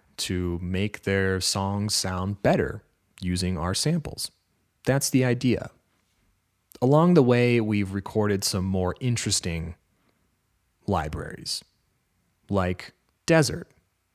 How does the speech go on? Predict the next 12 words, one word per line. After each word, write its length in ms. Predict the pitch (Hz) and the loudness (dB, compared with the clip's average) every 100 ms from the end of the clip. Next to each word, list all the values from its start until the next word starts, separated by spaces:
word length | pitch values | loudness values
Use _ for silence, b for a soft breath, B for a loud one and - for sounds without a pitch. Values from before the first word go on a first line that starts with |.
| _ | _
and 180 | - 87 | -8 -6
Desert 300 | 80 82 90 | -6 -6 -6
Volume 340 | 98 90 101 117 | -4 -2 -2 -2
two, 440 | - 180 - - - _ _ _ _ _ - | 2 2 2 -6 -16 _ _ _ _ _ -10
or 240 | 90 85 | -6 -4
Buffalo, 680 | - 165 175 73 - - - _ _ _ _ - | 0 0 0 -6 -8 -14 -18 _ _ _ _ -6
in 180 | 113 113 | -2 0
which 220 | 123 - | 0 2
we 80 | 127 | 2
bring 360 | 117 143 175 156 | 2 2 2 2
drums 600 | 123 117 117 120 - - _ _ - | 2 2 2 0 -4 -6 _ _ -8
outside 800 | 113 113 - - 95 82 - - | -4 -4 -4 -2 -2 -2 -6 -12